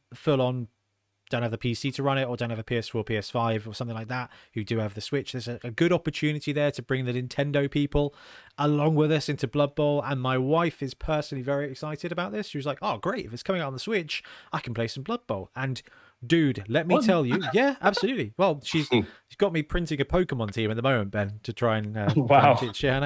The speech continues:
Speaker 1: know.
Speaker 3: <laughs>
Speaker 1: Igglypuff, Jigglypuff, and Wigglytuff. Um, did my test prints last week. They're looking pretty good. Uh,
Speaker 2: Yes.
Speaker 1: and, well,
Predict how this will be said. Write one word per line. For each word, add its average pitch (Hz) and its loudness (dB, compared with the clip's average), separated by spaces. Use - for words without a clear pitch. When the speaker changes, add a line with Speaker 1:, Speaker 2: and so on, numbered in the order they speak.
Speaker 1:
know. 110 6
Speaker 3:
<laughs> - -8
Speaker 1:
Igglypuff, 147 4
Jigglypuff, 131 2
and 113 -2
Wigglytuff. 117 0
Um, 117 0
did 127 2
my 117 2
test - 0
prints 120 -2
last 113 0
week. 175 -4
They're 131 -6
looking 131 -6
pretty 156 0
good. 196 -2
Uh, 175 0
Speaker 2:
Yes. 165 0
Speaker 1:
and, 165 -6
well, 151 2